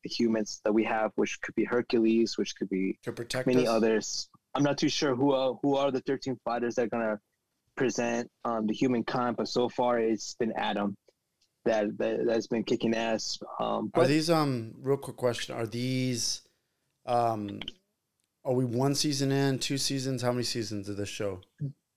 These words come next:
Speaker 1: There's only one season, and there's only thirteen episodes so
Speaker 2: Okay.
Speaker 1: far.
Speaker 2: Oh, that's not bad. That's a good Netflix size.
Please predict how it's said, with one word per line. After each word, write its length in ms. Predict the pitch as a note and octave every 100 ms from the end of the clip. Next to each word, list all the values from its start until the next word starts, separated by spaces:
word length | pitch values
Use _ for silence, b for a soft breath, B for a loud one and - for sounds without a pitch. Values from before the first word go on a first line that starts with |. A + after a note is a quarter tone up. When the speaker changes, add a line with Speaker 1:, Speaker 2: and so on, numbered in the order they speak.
| -
Speaker 1:
There's 200 | C#3+ D#3+
only 160 | F3+
one 340 | B2+ G#2 A#2+ C3+
season, 460 | - A#2+ A#2 B2+
and 280 | A2+ A2 A2
there's 160 | G#2+ A2+
only 220 | A2 G#2
thirteen 260 | A2+ G#2 G#2+ G2
episodes 480 | F#2+ - F2+ - -
so 200 | A#2 F#2+
Speaker 2:
Okay. 80 | E2
Speaker 1:
far. 260 | - - - - F3
Speaker 2:
Oh, 40 |
that's 140 | G#3+
not 160 | - B2+
bad. 220 | F#2 F#2
That's 200 | B2 -
a 60 | B2
good 240 | - G2
Netflix 380 | G2 F#2+ - G2+
size. 480 | - G2 G2 G2